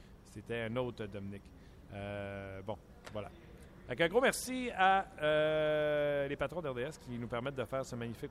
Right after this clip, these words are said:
podcast. Bien sûr, on va vous remettre sur, euh, les, euh, réseaux sociaux, euh, ce qui se passe, euh, ou ce qui va se passer, euh, ou où vous pourrez écouter, euh, ce, ce podcast, euh, que ce soit sur le R D S point C A ou sur iTunes. Donc, euh, ne vous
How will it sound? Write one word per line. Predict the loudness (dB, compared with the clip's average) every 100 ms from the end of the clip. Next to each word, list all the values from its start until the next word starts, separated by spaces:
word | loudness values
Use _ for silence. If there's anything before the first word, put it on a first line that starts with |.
| -4
podcast. | -4 -4 -8 -10 -8
Bien | -2 -2
sûr, | 2
on | 2
va | 2
vous | 2 0
remettre | 2 2 -2
sur, | -2 0
euh, | 0
les, | 2 0 0 -2
euh, | -2 -2
réseaux | -2 -4
sociaux, | -4 -6 -4 -4 -6 -14 -18 -16 -8
euh, | -4 -4
ce | -4
qui | -6
se |
passe, | 0 2 0 -2 -6
euh, | -4 -4 -4 -6 -6 -8
ou | -8
ce | -4
qui |
va | 0 0
se |
passer, | 0 -2 -2 -6 -10 -14 -18 -18 -16
euh, | -12 -10 -10 -4
ou | -2
où | 2 2
vous | 2 0
pourrez | -6 -4 -4
écouter, | -4 -4 -6 -6
euh, | -10
ce, | -4 -4 -4
ce | -4
podcast, | -2 -4 -2 -6 -6 -10 -18 -18 -14 -10
euh, |
que | -6 -6
ce | -4
soit | -2
sur | -2 0
le | 0 0
R |
D | 0
S | 0
point | -2 -2
C | 0 0
A | 0
ou | -2 -6
sur | -2 -2 -2 -2
iTunes. | -4 -4 -6 -4
Donc, | -4 -4 -6
euh, | -6 -2
ne | 0
vous | 0 -4